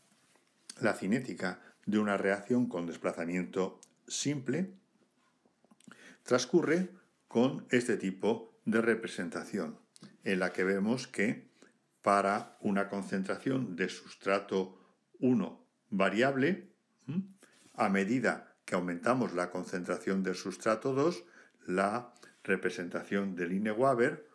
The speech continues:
va disminuyendo la pendiente en la medida que la concentración del sustrato dos aumenta.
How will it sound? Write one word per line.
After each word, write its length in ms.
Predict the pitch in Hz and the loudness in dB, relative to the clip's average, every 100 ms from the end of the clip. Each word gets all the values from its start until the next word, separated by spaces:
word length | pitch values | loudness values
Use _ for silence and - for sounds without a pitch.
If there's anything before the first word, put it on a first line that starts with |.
| _ - | _ -6
va 480 | 95 92 104 123 - | 0 4 2 0 -4
disminuyendo 1160 | 113 104 87 87 85 85 101 104 95 123 - - | -2 -2 -2 -6 -4 0 0 0 0 0 -2 -4
la 200 | 92 87 | -2 -2
pendiente 840 | 87 82 92 127 135 - 113 - - | -4 -4 0 2 0 -2 -2 -4 -4
en 180 | 92 87 | -2 0
la 100 | 113 | 0
medida 520 | 131 127 120 123 - | 0 0 0 -2 0
que 260 | 110 131 - - _ - | 0 0 -4 -20 _ -4
la 180 | 104 | -4
concentración 840 | - 101 95 90 87 - 92 113 - | -4 -6 -6 -6 -8 -4 -4 -4 -6
del 160 | 90 90 | -4 -4
sustrato 560 | - - - 87 101 | -4 -10 -6 -4 -2
dos 260 | 82 95 - | -2 -4 -4
aumenta. 580 | - 87 82 73 - - | -8 -8 -8 -12 -14 -20